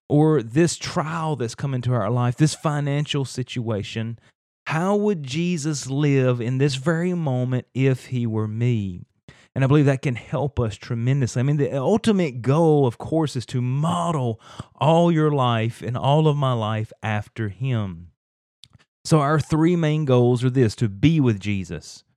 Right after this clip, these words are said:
to become like Jesus, and to live like Jesus. And so as you and I follow Jesus, we want to discover more, practically speaking, how did he do daily life?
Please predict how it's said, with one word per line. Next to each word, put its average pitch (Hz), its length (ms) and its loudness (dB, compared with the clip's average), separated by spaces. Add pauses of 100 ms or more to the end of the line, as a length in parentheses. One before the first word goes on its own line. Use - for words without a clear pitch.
(380)
to 147 80 4
become 156 500 0
like 113 280 -4
Jesus, 101 500 -4
and 120 260 -4
to 110 340 -2
live 127 680 2
like 110 460 -4
Jesus. 95 720 -6 (420)
And 131 80 -2
so 160 80 2
as 151 220 4
you 214 100 0
and 185 100 0
I 147 120 0
follow 156 580 0
Jesus, 113 640 -2
we 143 80 0
want 147 140 -4
to 123 60 -6
discover 123 560 0
more, 139 580 -2
practically 135 720 -4
speaking, 120 720 -6 (600)
how 147 120 -2
did 180 80 0
he 190 120 2
do 180 140 0
daily 170 300 0
life? - 540 -8